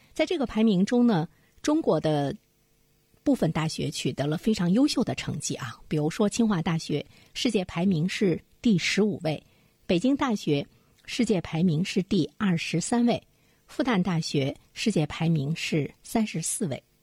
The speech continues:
这是一个什么概念呢？我们要看一下呢，排在我们后面的是哪些。排在清华后面的国际名校呢，是宾夕法尼亚大学、耶鲁大学、康奈尔大学、哥伦比亚大学、爱丁堡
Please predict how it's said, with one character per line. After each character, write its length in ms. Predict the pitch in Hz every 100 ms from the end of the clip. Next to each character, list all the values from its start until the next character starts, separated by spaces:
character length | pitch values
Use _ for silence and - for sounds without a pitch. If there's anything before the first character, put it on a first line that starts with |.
| _ _ _ _ _ _ -
这 120 | 294
是 100 | 277
一 60 | 240
个 80 | 247
什 160 | 175
么 80 | 165
概 240 | - 254
念 200 | 185 151
呢？ 140 | 143 143
我 100 | -
们 120 | 160
要 100 | 185
看 260 | - - 175
一 60 |
下 220 | 165 185
呢， 180 | 156 143 -
排 160 | 165
在 100 | 165
我 100 | 180
们 80 | 131
后 200 | - 262
面 200 | 226 156
的 80 | 151
是 160 | - 165
哪 160 | 131 -
些。 260 | - 147 - - - -
排 160 | - 165
在 180 | 196 170
清 320 | - 247 247
华 300 | - 147 156
后 240 | - 349
面 260 | 254 165 151
的 140 | 143
国 160 | - 151
际 140 | 175
名 180 | 151 139
校 240 | - 165
呢， 160 | 147 147
是 420 | - - 143 135 - _ _ -
宾 180 | 240 240
夕 140 | 262
法 160 | - -
尼 140 | 139
亚 200 | 214 202
大 180 | - 143
学、 320 | - - - - _
耶 160 | 254 262
鲁 160 | 202
大 180 | - 147
学、 300 | 143 - - - _ _
康 180 | - 254
奈 80 | 247
尔 180 | 175 -
大 160 | 175 151
学、 320 | - - - _
哥 100 | -
伦 160 | 220 233
比 120 | -
亚 200 | - 180
大 180 | 156 139
学、 320 | - 123 131 - - _ _
爱 200 | - 202
丁 180 | 185 233
堡 160 | 226